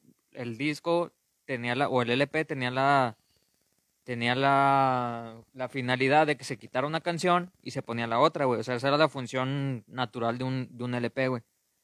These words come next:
Pero esos güeyes como que grabaron más ese surco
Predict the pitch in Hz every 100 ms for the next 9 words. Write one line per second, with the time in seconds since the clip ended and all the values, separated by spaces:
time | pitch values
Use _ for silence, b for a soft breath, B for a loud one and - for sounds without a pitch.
0 | _ - 127 123 139 143 139 151 143 135
1 | 120 120 127 143 139 135 147 147 156 156
2 | - 147